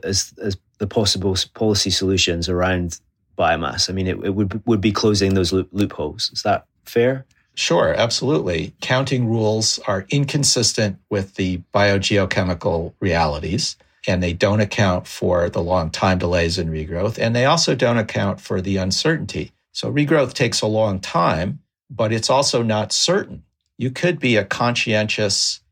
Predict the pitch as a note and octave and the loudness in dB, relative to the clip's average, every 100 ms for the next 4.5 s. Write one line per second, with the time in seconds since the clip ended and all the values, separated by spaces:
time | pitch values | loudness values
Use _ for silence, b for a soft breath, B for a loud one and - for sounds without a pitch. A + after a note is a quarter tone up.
0 | _ _ _ - A2+ F3 C3+ D#2+ F2 A2+ | _ _ _ 0 2 4 2 0 -2 -4
1 | C#3 - - G#2+ F#2+ G2 F#2+ - _ _ | -6 -8 -2 0 2 0 -2 -10 _ _
2 | _ _ _ - A2 A2 G#2+ - - G2+ | _ _ _ 0 2 2 2 0 2 0
3 | F#2+ G2+ G2 G#2 - - G2 F#2+ F2+ E2+ | 0 0 0 -2 -8 -8 -2 2 2 0
4 | D#2+ D#2 D#2+ G#2+ | -2 -4 -2 -4